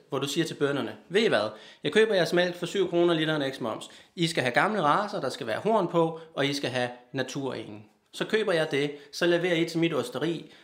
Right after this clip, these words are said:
og så laver vi, hvad ved jeg, øh, x antal, øh, tons om året i et, i en størrelse og, og med et, øh, en omkostningsprofil, der gør, at den kan være repræsenteret overalt, hvor danskerne køber ost." Sådan at vi kan få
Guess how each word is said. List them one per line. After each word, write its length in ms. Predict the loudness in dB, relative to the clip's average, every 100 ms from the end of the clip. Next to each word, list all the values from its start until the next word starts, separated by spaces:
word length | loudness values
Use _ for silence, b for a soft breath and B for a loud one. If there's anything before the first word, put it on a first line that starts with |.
| B
og 120 | -4
så 100 | 0
laver 380 | 4 6 6 4
vi, 240 | 0 -6 B B B B
hvad 140 | 2
ved 120 | 2 4
jeg, 300 | 4 2 0 -10 _ 0
øh, 260 | 2 2 2 2
x 120 | 2 0
antal, 580 | 0 0 2 2 2 0
øh, 240 | 0 -2
tons 380 | -2 2 2 2
om 180 | 0 2
året 400 | 4 6 4 2 -6 B -20 -20 -20 -6
i 260 | -4 -2 -4
et, 100 | -6 -8 -6
i 140 | -6
en 120 | -8
størrelse 560 | 0 4 4 4 0 0
og, 320 | 0 0 0
og 100 | -2
med 120 | -4
et, 300 | -6 -8 -10
øh, 160 | -12 -12 -14 -18 _ _ _ -8
en 60 | 0
omkostningsprofil, 840 | 0 2 -2 -2 -6 -6 -4 -2
der 60 | 0
gør, 180 | 4 2
at 180 | 2
den 120 | -4 -6
kan 120 | -4
være 240 | -2 -2
repræsenteret 500 | -4 -8 -6 -2 0
overalt, 480 | 2 4 4 2 0 -6
hvor 100 | -10
danskerne 400 | -8 -8 -6 -2
køber 180 | -2 -2
ost." 260 | -4 -8 -16 _ -20 B B B
Sådan 240 | B 0 2
at 120 | 0
vi 60 | -4
kan 120 | -6
få 440 | 0 2 2 -2